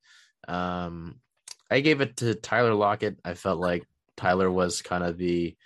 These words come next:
uh, consistency throughout the season. Um, kinda hard for me to give it to Russ, all things considered, and with the way that his season played out.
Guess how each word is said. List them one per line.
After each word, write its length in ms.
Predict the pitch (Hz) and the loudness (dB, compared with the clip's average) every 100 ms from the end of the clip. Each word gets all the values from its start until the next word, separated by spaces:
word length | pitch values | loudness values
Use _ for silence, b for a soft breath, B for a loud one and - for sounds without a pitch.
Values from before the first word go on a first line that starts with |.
| B B B B _ _ - | B B B B _ _ -16
uh, 380 | - 76 80 78 - | -14 -12 -12 -12 -12
consistency 800 | - 92 107 - 107 98 107 104 - | -8 -4 -2 -2 -2 0 -2 -2 -8
throughout 220 | - 92 | -4 -4
the 80 | 82 | -4
season. 500 | - 98 95 95 90 B B B B - | -2 0 0 -2 -4 B B B B -12
Um, 440 | 76 76 76 78 - _ - | -8 -8 -8 -10 -14 _ -4
kinda 220 | 110 104 | 0 2
hard 240 | 98 98 | 4 2
for 100 | - | 0
me 120 | 92 90 | -4 -2
to 80 | 87 | -2
give 160 | 90 | -2
it 100 | 85 | -4
to 120 | - 85 | -4 -2
Russ, 500 | 82 82 - - - - - | 0 -2 -4 -8 -14 -16 -6
all 160 | - 87 | -2 0
things 300 | 92 90 - | -2 -4 -6
considered, 500 | 87 - 85 87 85 | -6 -4 -2 0 -2
and 140 | 82 | -4
with 160 | 82 - | -6 -4
the 80 | |
way 240 | 85 85 87 | 0 2 2
that 120 | 87 | -2
his 200 | 92 - | -4 -4
season 260 | 95 87 80 | -4 -4 -6
played 240 | 87 87 | -2 2
out. 320 | 110 113 - | 4 2 0